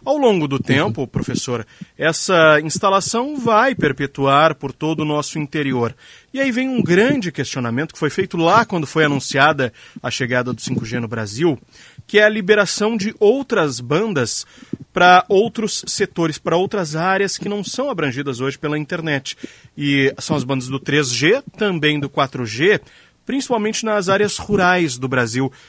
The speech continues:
Speaker 1: Queria que o senhor comentasse um pouquinho isso. Como é que é feita essa transição?
Speaker 2: Uma excelente pergunta, Ramon. O que acontece é que quando as tecnologias vão evoluindo, né, normalmente essas tecnologias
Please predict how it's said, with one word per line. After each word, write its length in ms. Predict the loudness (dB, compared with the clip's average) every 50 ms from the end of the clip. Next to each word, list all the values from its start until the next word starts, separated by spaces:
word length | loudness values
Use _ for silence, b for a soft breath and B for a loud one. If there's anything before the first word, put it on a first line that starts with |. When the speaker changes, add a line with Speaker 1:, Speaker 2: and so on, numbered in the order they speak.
| B B B
Speaker 1:
Queria 140 | -10 -8
que 60 | -6 -6
o 20 |
senhor 140 | -6 -6 -4
comentasse 460 | -2 -2 -2 -2 -2 -2 -4 -4 -4
um 40 | -2
pouquinho 320 | -4 -4 -2 -2 -4 -2
isso. 140 | -2 -4 -6
Como 140 | -8 -10 -10
é 40 | -8
que 100 | -6 -6
é 40 | -6
feita 340 | -4 -2 -2 -2 0 -2 -6
essa 200 | -6 -6 -6 -6
transição? 800 | -6 -4 -4 -2 -2 -2 -4 -4 -4 -4 -2 -2 -2 -4 -6 -8 _ _ _ _ _ _ _ _ _ _ _ -20 -20 _ _ _ _ _ _ _ _ _ _ _ -6 -6 B B B B B B B B B B B B B B -6 -2
Speaker 2:
Uma 320 | 0 2 2 2 2 0
excelente 320 | 0 0 2 0 0 0
pergunta, 380 | 0 0 2 2 2 2 2 2
Ramon. 200 | 2 2 2 2
O 60 | 0
que 140 | 0 -2 -2
acontece 760 | 0 0 0 0 2 2 2 4 4 2 2 2 0 0 2
é 140 | 2 2 2
que 320 | 0 0 2 2 2 2
quando 520 | 2 2 2 2 2 2 4 4 4 4 4
as 80 | 2 2
tecnologias 580 | 0 0 2 2 2 4 2 2 2 0 0
vão 220 | 2 2 2 2 2
evoluindo, 680 | 2 2 2 2 4 4 4 4 4 4 2 2 2
né, 300 | 2 2 2 2 0 -2 -4 B B B B
normalmente 340 | 4 4 4 4 4 2 2
essas 160 | 0 0 0
tecnologias 800 | -2 0 0 2 2 4 4 2 2 2 4 4 4 4 2 0